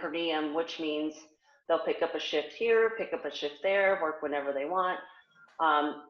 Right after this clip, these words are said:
that's one division of our business, which largely runs entirely on the technology without any operators involved. And then there's, eh, the second arm of it, which is our rapid response arm.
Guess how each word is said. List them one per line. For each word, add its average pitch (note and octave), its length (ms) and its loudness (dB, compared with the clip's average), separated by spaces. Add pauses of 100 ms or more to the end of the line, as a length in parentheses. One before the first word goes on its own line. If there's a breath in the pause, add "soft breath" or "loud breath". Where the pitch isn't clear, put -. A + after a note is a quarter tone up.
(160)
that's F3+ 240 4 (160)
one F#3 300 4
division D3 580 -2
of C#3+ 100 -2
our C#3+ 200 2
business, C#3 400 -2 (160)
which D#3 240 -4
largely F3 500 2
runs D#3 280 0
entirely D#3 680 0
on D3 100 -2
the D3+ 80 -2
technology D3 840 -4
without C#3+ 260 2 (100)
any D3 260 -4
operators C#3 680 -2
involved. C#3+ 540 2 (760)
And F3 120 2
then E3+ 240 2
there's, F3+ 360 4 (280)
eh, D#3+ 160 0
the F3 60 4
second A3 480 0 (120)
arm D#3 280 4
of D3+ 100 0
it, D3 200 2
which D#3 220 -4
is D3 140 -8
our C#3 160 2
rapid D3 320 0
response D3+ 580 -2
arm. C#3+ 420 -2